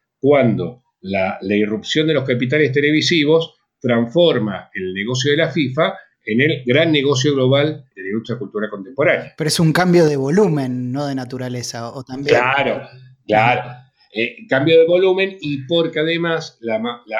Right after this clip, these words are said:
Speaker 1: justamente la mayor parte del dinero, antes el dinero clandestino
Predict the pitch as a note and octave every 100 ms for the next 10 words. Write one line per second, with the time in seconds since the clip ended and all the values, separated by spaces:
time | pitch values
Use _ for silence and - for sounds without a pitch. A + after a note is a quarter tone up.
0 | A#2 - C3+ C#3+ C3 B2 F#2+ G2 G2+ C#3+
1 | C3 C3 E3+ - G2+ F#2+ G2 A2 C#3+ D3
2 | D#3+ F#3 G3+ F#3+ D3+ D3+ C#3 D3+ F3+ F3
3 | E3 - _ _ _ _ B2 B2+ C3 B2+
4 | - G3 F#3+ F3+ - _